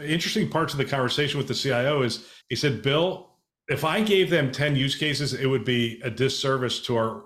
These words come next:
institution, because just letting them use it they're coming back to me, and it's like, I get, like, two or three every week of new use cases, like, "Hey, have you thought of using it this way?"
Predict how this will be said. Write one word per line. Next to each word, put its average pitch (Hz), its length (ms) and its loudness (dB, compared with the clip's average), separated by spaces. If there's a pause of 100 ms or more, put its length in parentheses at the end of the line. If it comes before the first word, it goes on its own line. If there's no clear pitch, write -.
institution, 117 720 -2 (360)
because 127 420 0
just 175 260 2
letting 165 280 0
them 143 340 0 (480)
use 143 400 2
it 208 240 0 (400)
they're 170 80 2
coming 185 320 2
back 143 300 0
to 139 80 -2
me, 143 240 2
and 123 100 0
it's 120 160 -4
like, 123 340 -2
I 135 60 -2
get, 123 180 2
like, 120 320 -2
two 180 560 4 (220)
or 123 160 2
three 123 800 0 (180)
every 127 380 0
week 113 480 0 (160)
of 113 180 -2
new 127 100 2
use 123 320 2
cases, - 300 -2
like, 104 160 -2
"Hey, 143 160 0
have 110 140 -2
you 110 80 0
thought 123 240 0
of 117 80 -2
using 117 260 0
it 110 80 -2
this 120 220 -4
way?" 104 220 -2